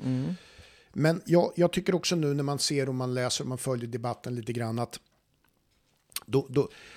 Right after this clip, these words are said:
Speaker 2: det ropas lite för mycket efter saker och ting som, alltså man säger så här, "Ja, vi måste få till en, en, en utbildningsplan för, för ryttarna redan i ridskolan", och,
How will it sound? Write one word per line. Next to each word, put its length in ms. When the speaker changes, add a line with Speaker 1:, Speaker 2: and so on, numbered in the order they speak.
Speaker 2:
det 140
ropas 520
lite 220
för 160
mycket 520
efter 440
saker 560
och 80
ting 260
som, 280
alltså 240
man 120
säger 180
så 120
här, 160
"Ja, 240
vi 120
måste 300
få 140
till 380
en, 240
en, 420
en 300
utbildningsplan 1300
för, 420
för 200
ryttarna 460
redan 340
i 60
ridskolan", 1160
och, 180